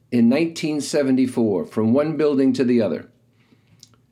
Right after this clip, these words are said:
There was very lax security. They shot the cables up with rockets. They bypassed what security there was with lies and with stealth. And then when he was on the wire, Petit found out that the buildings were meant to move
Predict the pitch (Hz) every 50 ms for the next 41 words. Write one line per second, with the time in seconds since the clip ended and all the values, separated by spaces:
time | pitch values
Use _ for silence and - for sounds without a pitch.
0 | _ _ _ 131 127 120 120 113 120 147 170 180 180 156 147 151 160 156 156 -
1 | - 139 127 - 160 147 139 135 135 143 143 143 139 117 131 120 117 117 - 165
2 | 165 180 175 - - - - 165 160 135 143 139 120 151 143 135 135 123 120 117
3 | 113 131 139 147 147 - 147 143 143 - - 120 113 110 113 143 151 175 165 170
4 | - 151 135 127 117 117 - - 139 131 - - 117 113 - 147 143 135 131 123
5 | 120 127 123 117 123 131 135 131 120 117 123 117 117 123 123 127 131 139 143 143
6 | 131 131 120 113 117 113 107 104 - - - - - - _ _ - - - -
7 | - - 170 170 151 135 123 - - - _ _ _ _ _ _ _ _ _ _
8 | _ _ _ _ - 123 151 170 175 175 170 165 147 143 123 160 151 147 139 135
9 | 135 143 160 180 185 175 143 98 87 95 - - - _ _ _ _ _ _ _
10 | _ _ _ _ _ _ _ _ _ - 123 117 - 165 165 160 - 165 143 147
11 | 139 127 135 131 135 131 - - 120 - 120 107 107 160 175 175 170 165 156 139
12 | 113 117 123 120 123 139 156 165 139 - - 127 120 131 165 185 175 139 104 104
13 | 107 104 - -